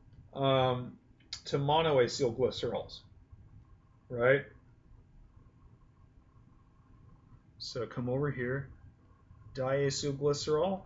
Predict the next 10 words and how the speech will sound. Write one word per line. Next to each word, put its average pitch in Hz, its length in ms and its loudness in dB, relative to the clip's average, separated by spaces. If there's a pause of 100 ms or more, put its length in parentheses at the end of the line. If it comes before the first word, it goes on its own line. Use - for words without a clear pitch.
(1040)
to 120 560 -4 (640)
monoacylglycerol. 117 2250 -2 (880)
And 160 140 0
then 165 120 2
the 160 80 8
last 196 540 4
one 151 280 2
is 147 260 0
your 151 140 2
monoacylglycerol 147 1900 2